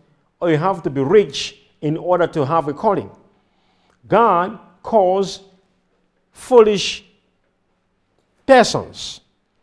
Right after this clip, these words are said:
Things that look so foolish, they're the ones that God calls. They are despised,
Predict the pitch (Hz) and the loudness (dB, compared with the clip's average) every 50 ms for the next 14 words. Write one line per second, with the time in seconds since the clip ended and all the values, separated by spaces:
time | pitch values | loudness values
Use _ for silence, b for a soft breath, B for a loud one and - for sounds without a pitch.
0 | _ _ _ _ _ _ _ _ - 302 311 294 247 190 190 180 208 226 233 - | _ _ _ _ _ _ _ _ 0 2 2 2 2 0 -2 -2 -4 -4 -6 -4
1 | - - 208 185 - 208 202 165 127 - - - - - _ _ _ _ _ _ | -4 -4 -4 -4 -2 -2 -2 -2 -4 -6 -10 -14 -18 -20 _ _ _ _ _ _
2 | _ - - 123 151 151 156 185 190 180 151 156 135 113 151 151 147 143 - - | _ -2 0 2 2 2 2 2 2 0 0 -2 -4 0 2 2 2 0 -2 -2
3 | 220 196 131 87 - - - - - _ _ _ _ _ _ _ _ _ _ _ | -2 -2 -2 -2 -6 -14 -20 -20 -20 _ _ _ _ _ _ _ _ _ _ _
4 | _ _ _ _ _ _ _ 127 117 135 147 151 143 165 156 147 135 120 117 127 | _ _ _ _ _ _ _ -10 -6 -4 -4 -2 0 4 4 4 4 4 0 -2
5 | - - - - 233 240 220 175 131 104 92 87 87 87 - - - | -4 -4 -2 0 2 2 2 2 0 -4 -8 -10 -14 -18 -20 -20 -20